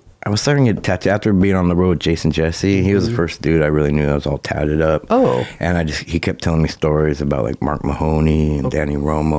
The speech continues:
Speaker 1: all these dudes he was getting tattooed by.
Speaker 2: Uh-huh.
Speaker 1: And I, I was like, "Fuck, I wanna meet these guys, get
Speaker 2: Okay.
Speaker 1: a tattoo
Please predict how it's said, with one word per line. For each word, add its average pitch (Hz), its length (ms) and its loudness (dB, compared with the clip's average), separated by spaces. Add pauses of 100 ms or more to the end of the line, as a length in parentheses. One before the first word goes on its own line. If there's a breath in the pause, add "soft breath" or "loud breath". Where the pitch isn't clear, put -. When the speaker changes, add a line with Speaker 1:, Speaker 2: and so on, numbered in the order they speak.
(100)
Speaker 1:
all 76 60 0
these 76 180 -2
dudes 76 320 -2 (480 loud breath)
he - 80 -4
was 73 140 0
getting 71 200 -2
tattooed 76 520 0
by. 71 260 0
Speaker 2:
Uh-huh. 113 180 0
Speaker 1:
And 73 80 0 (320)
I, 69 80 -6
I 69 40 -8
was 64 120 -12
like, 64 180 -10
"Fuck, 82 240 -6
I - 20 -4
wanna 82 200 -4
meet 71 240 -8
these 73 240 -6
guys, 71 360 -4
get - 140 -2
Speaker 2:
Okay. - 180 -2
Speaker 1:
a - 80 -2
tattoo 71 340 -4